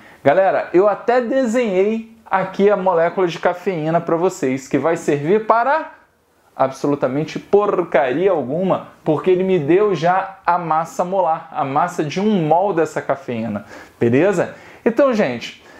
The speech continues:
classicão do classicão, mas eu vou trabalhar com vocês porque hoje, o que que a gente fala a respeito do enem? Que vocês precisam ganhar tempo, o segundo dia é um absurdo, é uma luta. Então,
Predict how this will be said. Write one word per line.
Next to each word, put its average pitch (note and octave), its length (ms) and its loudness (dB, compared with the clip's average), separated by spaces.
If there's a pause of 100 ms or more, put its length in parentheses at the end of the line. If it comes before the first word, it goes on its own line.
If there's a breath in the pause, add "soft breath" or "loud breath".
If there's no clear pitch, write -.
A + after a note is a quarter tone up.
(480 loud breath)
classicão A#3+ 1040 2
do A3 240 0
classicão, G3+ 1080 0 (120)
mas E3 220 2
eu G3 140 2
vou F#3+ 200 0
trabalhar F#3+ 540 -2
com F#3 100 -4
vocês F3+ 500 2
porque F3+ 260 0
hoje, F3 720 2 (180)
o D3+ 60 -8
que F#3 120 -8
que A3 80 0
a G#3 40 4
gente G3 260 0
fala F3 360 0
a E3+ 40 0
respeito D#3 640 -2
do D3 120 0
enem? B2+ 280 0
Que G#2+ 80 -10
vocês A#2+ 280 -6
precisam D3+ 420 -2
ganhar D3 400 0 (120)
tempo, D3+ 360 -2
o - 20 -12
segundo B2+ 360 -2
dia C3 600 0
é C#3+ 120 4
um F3+ 140 2
absurdo, D#3+ 600 0
é - 20 4
uma C#3 100 4
luta. D3 540 0 (460 loud breath)
Então, G#3+ 440 2